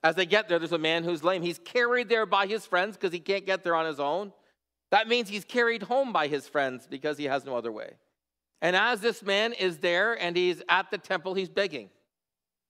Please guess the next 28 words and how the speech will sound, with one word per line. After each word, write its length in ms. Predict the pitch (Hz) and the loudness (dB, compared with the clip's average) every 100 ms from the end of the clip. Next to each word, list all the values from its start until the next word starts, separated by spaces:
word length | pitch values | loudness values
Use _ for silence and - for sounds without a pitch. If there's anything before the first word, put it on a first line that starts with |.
| - | 0
I've 140 | 160 | 0
said 180 | - 180 | 2 0
this 160 | 180 | 0
before 400 | - 175 - 165 | -4 -8 0 2
on 60 | 156 | 2
a 80 | 151 | 2
number 240 | 156 170 | 2 2
of 80 | 156 | 0
occasions, 520 | 127 - 123 120 156 | -2 -6 -8 -8 -14
but 280 | 147 135 - _ _ _ _ _ _ _ | -6 -6 -6 _ _ _ _ _ _ _
most 380 | 156 190 202 - | 2 2 2 0
of 100 | 170 | 0
us 180 | 156 | 0
realize 540 | 151 190 185 156 147 147 | 0 2 4 2 2 0
that 100 | 151 | -4
if 100 | 147 | -2
we 100 | 156 | -2
live 280 | 156 170 165 | 0 -2 0
anywhere 580 | 165 185 220 202 196 190 | -2 -2 0 2 2 0
in 180 | 196 170 | -4 -2
the 80 | 165 | -2
world 320 | 160 170 156 | 2 2 0
except 260 | 151 175 | -2 -4
for 120 | - 156 | -4 -4
the 80 | |
Western 420 | 147 165 - 139 117 | 0 0 0 -8 -4
world, 300 | 120 170 | -4 -2
with 120 | 165 | -4